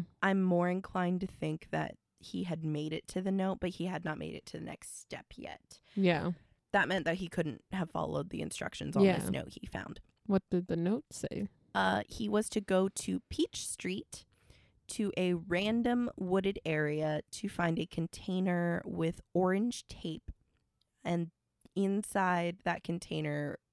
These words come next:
Speaker 1: would be the next instructions.
Speaker 2: This sounds like the worst scavenger hunt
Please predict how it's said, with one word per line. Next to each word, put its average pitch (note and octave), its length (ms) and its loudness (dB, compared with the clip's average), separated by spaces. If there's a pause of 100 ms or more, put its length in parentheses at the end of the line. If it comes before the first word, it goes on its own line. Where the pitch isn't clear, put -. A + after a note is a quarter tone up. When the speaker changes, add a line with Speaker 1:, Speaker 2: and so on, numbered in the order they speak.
(140)
Speaker 1:
would E3 280 -2
be D#3 120 -2
the D3 120 -4
next - 300 -6
instructions. - 680 -10 (920)
Speaker 2:
This F#3 160 2
sounds F3 400 4
like F3 140 0
the F#3 100 4
worst D#3+ 380 4
scavenger - 520 0
hunt - 280 2